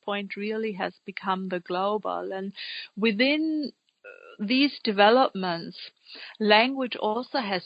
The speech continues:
taken on a new meaning. Um, one thing that, one point that I alluded to earlier on was that language proficiency can become, um, a pretext for racial discrimination.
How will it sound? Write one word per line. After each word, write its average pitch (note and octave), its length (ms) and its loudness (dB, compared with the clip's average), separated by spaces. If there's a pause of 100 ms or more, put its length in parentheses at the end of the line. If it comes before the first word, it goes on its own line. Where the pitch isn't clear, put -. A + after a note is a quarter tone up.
taken G3 520 -4
on F#3 360 -2
a G3 80 -4
new G3 360 -2
meaning. A3 760 0
Um, F#3+ 300 -2
one G#3+ 380 2
thing A#3+ 220 -4
that, G#3 280 4
one G#3 220 0
point A3+ 260 0
that G3+ 160 4
I F#3+ 160 6
alluded A3 480 -4 (160)
to G3+ 140 -2 (120)
earlier A#3 640 2
on F3+ 340 -2
was F#3 220 -4 (100)
that F#3+ 140 2 (380)
language G#3+ 680 2
proficiency A#3 680 -4
can G#3+ 320 -2
become, G3 800 0
um, F#3 340 -4
a F#3 60 -6
pretext B3 720 0 (100)
for F#3+ 120 4
racial G3 480 2
discrimination. C#4 1400 0